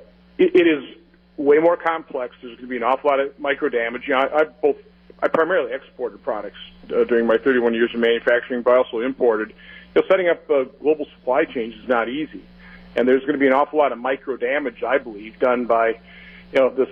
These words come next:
border adjustment tax. And, you know, it's all predicated on the fact that the currency would, uh, appreciate by twenty-five percent. Well, the world's not that perfect, and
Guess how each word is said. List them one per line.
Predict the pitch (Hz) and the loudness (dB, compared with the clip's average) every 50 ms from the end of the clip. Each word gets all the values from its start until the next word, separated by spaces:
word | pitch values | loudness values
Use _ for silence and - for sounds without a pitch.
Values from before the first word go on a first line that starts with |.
| - - 117 | -8 -4 0
border | 139 143 139 131 135 | 2 2 2 2 2
adjustment | 143 147 147 - - 151 127 | 0 0 0 0 -4 -10 -8
tax. | - 143 123 120 123 - - - | -6 -4 -4 -4 -4 -6 -6 -8
And, | 139 123 120 123 | -8 -8 -8 -8
you | 147 135 | -4 -2
know, | 127 127 127 | -2 -2 -2
it's | 120 120 135 - | -2 -4 0 2
all | 165 156 151 | 2 2 2
predicated | - - 156 156 151 - 156 135 | 2 0 -2 -2 -2 -2 -2 -2
on | 127 | -2
the | 131 | -4
fact | - - 139 131 131 - - | -4 -2 0 0 0 -2 -4
that | 127 - | -10 -12
the | _ - | _ -2
currency | 156 156 147 135 - - 143 | 0 0 0 0 -4 -6 -2
would, | 127 131 123 - - - | 0 0 -2 -2 -2 2
uh, | 131 123 123 123 | 2 2 2 2
appreciate | - - - - 175 170 - 151 139 - | -2 -6 -6 -6 -6 -4 -4 -4 -4 -2
by | 127 117 | -4 -6
twenty-five | - - 135 131 127 - 143 131 123 123 - | -2 -2 -2 -2 0 0 0 0 0 0 -2
percent. | - - - 135 131 131 135 | -10 -12 -6 -6 -6 -4 -2
Well, | - 156 151 139 | 2 2 2 2
the | 135 139 | 0 0
world's | 147 160 151 151 - | 2 2 2 2 0
not | 147 139 139 | -2 0 2
that | 151 120 107 - | 0 0 0 -2
perfect, | - 190 202 185 - 135 131 127 - - | 0 0 0 0 2 0 -2 0 0 -2
and | 127 123 123 | 0 0 -2